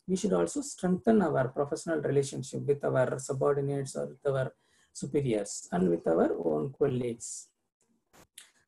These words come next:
And compare and assess your progress। So we have listed the existing knowledge, we have listed the existing skill and listed the experience। Then we have made a plan and we have prepared a roadmap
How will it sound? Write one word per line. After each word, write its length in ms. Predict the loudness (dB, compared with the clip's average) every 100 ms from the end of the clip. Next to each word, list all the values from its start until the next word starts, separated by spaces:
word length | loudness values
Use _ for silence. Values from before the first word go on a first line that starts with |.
| -8
And 140 | -6 0
compare 500 | 2 2 6 6 6
and 160 | 4
assess 340 | 0 0 -2 2
your 180 | 2 2
progress। 560 | 2 2 2 -2 -6
So 320 | 0 0 0 -4 -20 _ -6
we 140 | -2 0
have 200 | 2 2
listed 540 | 0 4 4 4 4
the 120 | 0
existing 460 | 0 -2 -6 -2 0
knowledge, 340 | 4 4 4
we 100 | 2
have 180 | 0 0
listed 400 | -2 0 2 2
the 60 | 0
existing 480 | -2 -6 -6 -6
skill 400 | -6 0 2 2
and 220 | 2 0 -2
listed 420 | -2 0 0 0
the 100 | -2
experience। 640 | -2 -4 2 4 2 0 _ _ 0
Then 160 | 4 4
we 100 | 4
have 200 | 4 4
made 220 | 2 2
a 100 | 0
plan 440 | 2 4 4 4 0 _ _ -2
and 240 | 2 2
we 100 | 4
have 240 | 4 2
prepared 360 | 0 2 4 6
a 120 | 6
roadmap 580 | 8 8 8 4 0